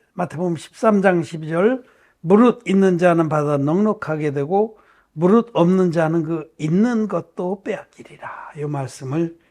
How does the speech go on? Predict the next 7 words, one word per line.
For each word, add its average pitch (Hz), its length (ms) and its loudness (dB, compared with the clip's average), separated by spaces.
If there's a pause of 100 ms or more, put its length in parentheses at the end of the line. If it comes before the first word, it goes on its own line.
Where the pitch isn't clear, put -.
(560)
에, 113 220 -20
중심으로, 139 640 -12 (200)
어, 123 360 -20 (120)
하나님 147 340 -12
말씀을 123 480 -14
나누고자 170 480 0
합니다. 156 480 -2